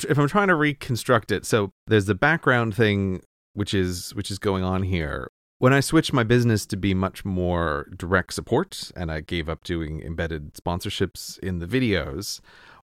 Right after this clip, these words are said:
one of the things that had been on my list for a really long time is I wanted to have a second place that people could sign up to support the channel, because sometimes for whatever reason, like, people don't wanna use Patreon. They want, like,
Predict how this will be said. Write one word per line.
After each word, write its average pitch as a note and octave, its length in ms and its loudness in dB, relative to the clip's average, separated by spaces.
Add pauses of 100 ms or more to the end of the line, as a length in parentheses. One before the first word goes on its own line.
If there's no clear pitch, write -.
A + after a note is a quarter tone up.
one C3 180 6
of D3 100 4
the C3 80 4
things A#2+ 300 2
that A2 80 4
had G2 120 0
been G2 120 2
on F#2+ 140 2
my F#2 100 2
list F2+ 300 -2
for F2 100 -6
a D#2+ 60 -2
really F2 220 -2
long E2 240 -4
time E2 360 -4
is D2 340 -10 (120)
I - 40 -6
wanted G#2+ 280 0
to A#2 80 -2
have G2+ 200 0
a - 40 -6
second G2+ 540 -4
place - 600 -6
that G2 160 -8
people G#2 280 -4
could F#2 420 -4 (180)
sign F#2 320 -2
up F2 240 -6 (200)
to F2+ 300 -6
support - 360 -6
the E2 80 -10
channel, C#3 440 -6 (380)
because G2+ 220 0
sometimes B2+ 400 2
for A2+ 140 2
whatever G#2 320 4
reason, F#2 340 -2
like, E2 160 -6
people F#2 220 -4
don't F2 200 -4
wanna E2 180 -4
use D2 240 -6
Patreon. C3 520 -2
They F2+ 80 -2
want, E2+ 200 -4
like, D#2+ 180 -6